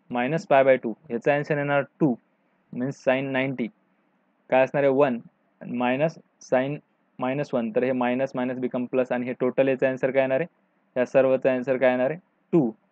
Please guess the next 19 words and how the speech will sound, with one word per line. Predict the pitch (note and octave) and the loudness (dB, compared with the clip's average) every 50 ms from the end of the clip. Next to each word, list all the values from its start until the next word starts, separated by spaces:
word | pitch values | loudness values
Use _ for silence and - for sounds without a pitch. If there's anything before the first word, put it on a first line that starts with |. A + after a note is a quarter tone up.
| _ _ - F#2+ - - | _ _ -20 -20 -8 -2
तर | C3 B2 | 0 2
आपण | A#2+ A#2+ - C3+ C3 | 2 2 0 -2 -4
इथे | B2+ C#3 C3 | -2 -2 0
direct | B2+ A#2+ A#2+ B2+ C#3+ C#3 - | 4 4 6 6 4 2 0
लिहिणार | C3 B2+ B2+ B2+ B2 B2 | -2 -2 0 0 0 0
आता | A#2 - B2+ B2 | 2 2 2 2
b | A#2 A2 A2 A#2+ C3 D3 D3 - C3 | 2 0 -4 -4 -4 -2 -2 -4 -6
equals | B2 - - B2+ B2+ B2 A#2+ - - - | -6 -4 0 0 0 0 0 -4 -8 -10
to | G#2 G2+ G#2+ - _ _ _ _ _ _ _ _ _ _ _ _ _ _ _ _ _ _ _ _ _ _ _ _ _ _ _ _ _ _ _ _ _ _ _ _ _ _ | -8 -8 -10 -12 _ _ _ _ _ _ _ _ _ _ _ _ _ _ _ _ _ _ _ _ _ _ _ _ _ _ _ _ _ _ _ _ _ _ _ _ _ _
mu | A#2 A#2 A2+ A2+ A#2+ B2+ C3+ C3+ | -8 -6 -4 -4 -4 -4 -4 -2
naught | C#3 C#3 C#3 C#3+ C#3 - - - - | -2 0 2 2 0 -2 -6 -4 0
I | B2+ B2 A#2 A2 G#2+ B2+ C#3 - _ _ _ _ _ _ _ _ _ _ _ _ _ _ _ _ _ _ _ _ _ _ _ _ _ _ _ _ _ _ _ _ _ _ _ _ _ _ _ _ _ _ _ _ _ _ | 2 4 4 2 0 -4 -10 -18 _ _ _ _ _ _ _ _ _ _ _ _ _ _ _ _ _ _ _ _ _ _ _ _ _ _ _ _ _ _ _ _ _ _ _ _ _ _ _ _ _ _ _ _ _ _
into | B2 B2 B2 B2 A#2 - B2+ - - _ _ - | -8 -6 -6 -6 -6 -6 -6 -8 -8 _ _ -4
two | C#3+ B2+ A2 A2 B2 - - _ _ _ _ _ _ _ _ _ _ _ _ - | -4 -2 -4 -4 -8 -14 -20 _ _ _ _ _ _ _ _ _ _ _ _ -20
divided | A#2 A2 A#2+ A#2+ A#2+ A#2+ A#2+ A#2+ B2+ B2 | -8 -6 -2 0 0 0 0 0 0 0
by | D3 E3+ - _ _ _ _ _ _ _ _ _ _ _ _ _ _ _ _ _ _ _ _ _ _ _ _ _ _ _ _ _ _ _ - | 0 -2 -4 _ _ _ _ _ _ _ _ _ _ _ _ _ _ _ _ _ _ _ _ _ _ _ _ _ _ _ _ _ _ _ -4
four | B2+ B2+ C3 C3 B2+ B2 - B2 | -2 0 0 0 -2 0 2 4
pi | A#2+ D3 F#3+ F3+ - _ _ _ _ | 4 4 4 0 -4 _ _ _ _
r. | B2 A2 G2 | -12 -12 -12